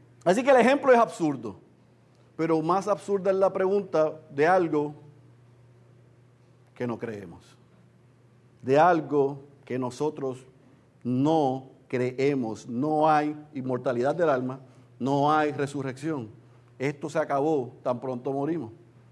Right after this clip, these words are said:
Así que, teniendo eso en contexto, tanto que la pregunta y el caso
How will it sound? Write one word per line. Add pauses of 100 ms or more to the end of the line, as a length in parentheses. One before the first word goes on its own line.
(1200)
Así
que, (640)
teniendo
eso (600)
en
contexto, (680)
tanto
que
la
pregunta
y
el
caso